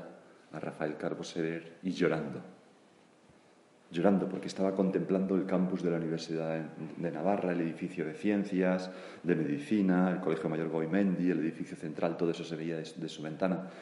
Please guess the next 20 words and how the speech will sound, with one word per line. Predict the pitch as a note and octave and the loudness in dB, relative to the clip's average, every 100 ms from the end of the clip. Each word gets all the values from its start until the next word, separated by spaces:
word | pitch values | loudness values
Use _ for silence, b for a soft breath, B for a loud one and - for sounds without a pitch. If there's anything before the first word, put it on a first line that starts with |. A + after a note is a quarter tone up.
| B | B
según | - - E2 | -10 -6 -2
me | |
lo | E2 | 0
contaba | D#2 C#2+ D#2+ | -2 -2 -2
este | D#2+ - | -2 -6
sacerdote. | E2+ - F2+ F2+ F2 F2+ B B B - | -10 -6 -2 -2 -4 -10 B B B -6
Y | |
entonces | D#2+ D#2+ E2+ - F2 - - - - - - | -4 -4 -6 -6 -10 -10 -16 -20 -20 -20 -20
estaban | - - F2 | -12 -6 -2
en | F2+ | -2
silencio, | - F#2 F#2 - F#2 - - - - | -2 -2 -2 -4 -10 -12 -18 -20 -20
estuvieron | - F2+ F2+ | -6 -2 0
un | F2 | 0
buen | F2 | -2
rato | E2 F2 - | -2 -6 -8
así, | - F#2 - | -8 -8 -8
él | - E2+ | -6 -4
no | E2 | -4
quiso | E2+ E2 | -6 -10
interrumpir, | - - D#3+ F2+ | -10 -10 -6 -8